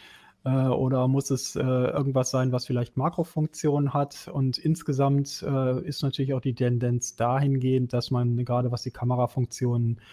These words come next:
angeht, äh, mit einem, ja, mit weniger Auflösung und, äh, überhaupt mit weniger ausgefeilten Funktionen rechnen muss.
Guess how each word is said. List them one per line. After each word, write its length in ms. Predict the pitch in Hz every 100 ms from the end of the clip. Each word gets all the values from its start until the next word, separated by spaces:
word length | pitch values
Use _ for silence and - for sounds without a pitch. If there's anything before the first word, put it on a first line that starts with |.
| - -
angeht, 520 | 127 123 120 117 -
äh, 340 | - 117 113 110
mit 260 | 107 110
einem, 440 | 117 113 107 104 104 - - - -
ja, 160 | 110
mit 220 | 110 110 127
weniger 320 | 123 127 123
Auflösung 960 | 143 139 139 131 127 123 123 123 127 160
und, 380 | 143 139 -
äh, 160 | - 123 117 - 185 - -
überhaupt 520 | 139 120 127 - -
mit 220 | 127 -
weniger 520 | 123 123 123 123 117
ausgefeilten 560 | - 123 135 - 120 123
Funktionen 440 | 123 113 - 117
rechnen 340 | 113 110 - 110
muss. 420 | 104 101 - -